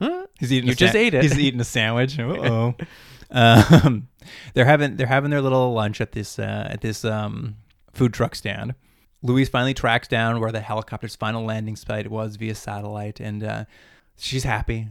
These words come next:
Speaker 2: So Louise gets up to throw out their lunch garbage, and, uh, a hot young food truck worker walks by and says,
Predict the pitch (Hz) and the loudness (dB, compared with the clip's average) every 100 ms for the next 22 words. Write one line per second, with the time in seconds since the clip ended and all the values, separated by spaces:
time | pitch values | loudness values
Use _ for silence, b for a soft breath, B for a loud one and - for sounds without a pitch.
0 | - - 117 120 127 120 110 117 - - | -8 -6 -2 -2 -2 -4 -4 -4 -4 -8
1 | 113 120 113 - 120 107 107 107 - 104 | -8 -4 -4 -4 -4 -4 -6 -8 -8 -8
2 | 101 107 110 107 104 104 - 110 - 147 | -8 -8 -8 -10 -10 -10 -10 -12 -12 -14
3 | - 127 123 120 - 135 127 113 107 117 | -12 -8 -6 -6 -6 -8 -6 -10 -8 -10
4 | - 110 107 - - 101 104 - 107 120 | -8 -8 -10 -12 -12 -12 -10 -10 -8 -10